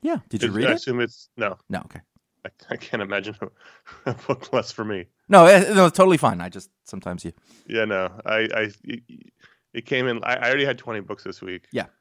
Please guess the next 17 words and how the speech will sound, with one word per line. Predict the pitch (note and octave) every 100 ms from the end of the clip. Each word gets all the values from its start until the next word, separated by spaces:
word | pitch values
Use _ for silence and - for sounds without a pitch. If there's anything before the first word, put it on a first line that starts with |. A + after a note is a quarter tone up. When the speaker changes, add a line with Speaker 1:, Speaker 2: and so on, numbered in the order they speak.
| _ -
Speaker 2:
I |
already | A#2+ A#2
added | G2+ G2+ G2
two | - G#2+
books | F#2 F#2+ - _ _ _
to | - G2+
my | F#2+ - _ _
pull | G#2
list | F2+
after, | F2 G2 F#2+ F#2 F#2 G2
you | G2+
know, | F#2
making | F2 F#2 F2+
the | F2
ini-, | F2 - F#2+ F2+ - F2+
initial | F#2 - E2+
list. | E2+ -